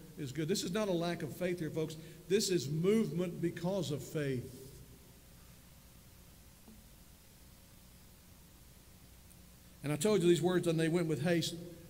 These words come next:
can literally be translated, "And they jumped the fences." Here are the shepherds. Here's Jerusalem. Here are fenced pastures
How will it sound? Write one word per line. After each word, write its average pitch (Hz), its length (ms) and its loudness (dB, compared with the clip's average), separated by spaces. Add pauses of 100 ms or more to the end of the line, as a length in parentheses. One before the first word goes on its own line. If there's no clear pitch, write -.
(120)
can 156 220 -4
literally 214 260 4
be 180 140 -2
translated, 160 640 -2 (260)
"And 156 160 -2
they 147 80 0
jumped 190 400 -2
the 190 80 -4
fences." - 760 -4 (1500)
Here 156 160 2
are - 20 6
the 208 100 -2
shepherds. 208 760 -2 (960)
Here's 170 240 0
Jerusalem. 185 840 -2 (920)
Here 165 200 0
are 185 80 -2
fenced 190 640 -4
pastures 170 800 -2